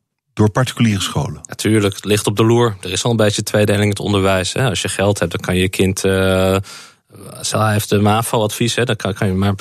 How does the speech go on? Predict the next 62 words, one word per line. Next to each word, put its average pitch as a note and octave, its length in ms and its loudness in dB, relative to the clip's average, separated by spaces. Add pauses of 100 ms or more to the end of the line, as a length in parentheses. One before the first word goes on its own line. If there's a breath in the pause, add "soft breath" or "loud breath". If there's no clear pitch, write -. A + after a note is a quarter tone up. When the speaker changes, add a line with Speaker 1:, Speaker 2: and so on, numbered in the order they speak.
(240 loud breath)
Speaker 2:
blijven A2 380 2
laten G#2+ 240 2
doorgaan A2+ 300 2
totdat G#2+ 260 -6
hij G#2+ 100 0
eindelijk G#2+ 260 0
op - 60 -4
een A2 80 2
gegeven A#2 180 0
moment A#2 180 0
havo, A2+ 360 0
V A#2 40 4
W B2+ 80 4
O A#2+ 60 2
afrondt. G2 600 -4 (300 loud breath)
Dus - 120 -8
als G2+ 120 -2
je - 60 -6
geld A#2 280 0
hebt, A2+ 220 -2
dan, A2 180 2
dan, G#2+ 260 4
eh, G#2 380 2
kan A2 160 -4
je G2 60 -2
echt, - 240 -4
eh, A#2 240 2
ook, A2+ 160 -2
ook, A#2 220 -2
eh, A2 120 2
in A2+ 120 0
Nederland, A2 560 0
eh, G#2+ 120 2
de, G#2 80 0
de, G#2+ 160 -6
Speaker 1:
Mhm. G#2+ 160 4
Speaker 2:
het B2+ 120 2
onderwijs A2 360 -2
van G#2+ 80 -2
je G#2 60 -4
kinderen G2+ 720 0
een, G#2 140 0
een G2+ 80 2
zetje F#2+ 260 -2
geven. G2 420 -4 (160)
Speaker 1:
Maar A#2 80 4
misschien B2 260 4
is G#2 120 2
het, G2 180 -6
is G2+ 220 2
het, G#2 180 0
eh, F#2 260 2 (120)
is F2+ 200 2
het, F2+ 200 -4
eh, E2+ 260 2
eh, E2 440 0 (480)
gewone A2 460 2
onderwijs F2+ 340 0
niet F#2 120 -4
goed D#3+ 140 0
genoeg E3+ 240 2
dan? F2 260 -2